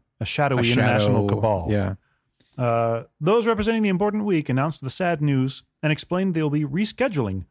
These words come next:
Speaker 1: the notable week.
Speaker 2: Well, that's good, I guess.
Speaker 1: Oh, Michael's here. Let's hit pause. Or you, actually, yeah, uh, entertain the crowd for a moment.
Speaker 2: Okay.
Speaker 1: Rip on guinea pigs.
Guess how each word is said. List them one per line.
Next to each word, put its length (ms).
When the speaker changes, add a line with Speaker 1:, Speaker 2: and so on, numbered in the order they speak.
Speaker 1:
the 100
notable 400
week. 360
Speaker 2:
Well, 140
that's 140
good, 160
I 40
guess. 320
Speaker 1:
Oh, 500
Michael's 460
here. 460
Let's 120
hit 160
pause. 480
Or 140
you, 240
actually, 320
yeah, 160
uh, 320
entertain 380
the 40
crowd 380
for 120
a 80
moment. 340
Speaker 2:
Okay. 460
Speaker 1:
Rip 240
on 80
guinea 180
pigs. 340